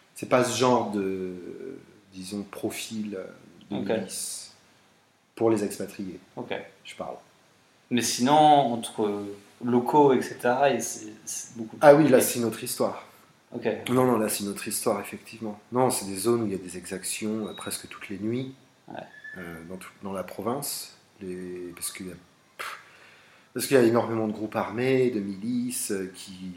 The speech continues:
Speaker 1: vivent, entre guillemets, euh, sur le dos de la bête, comme on dit, <clears throat> pour, euh,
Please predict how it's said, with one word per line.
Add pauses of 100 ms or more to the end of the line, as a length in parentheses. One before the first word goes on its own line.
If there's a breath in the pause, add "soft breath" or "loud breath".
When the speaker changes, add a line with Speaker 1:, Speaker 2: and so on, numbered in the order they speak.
Speaker 1:
vivent,
entre
guillemets,
euh,
sur
le
dos
de
la
bête, (480)
comme
on
dit, (260)
<clears throat>
pour,
euh,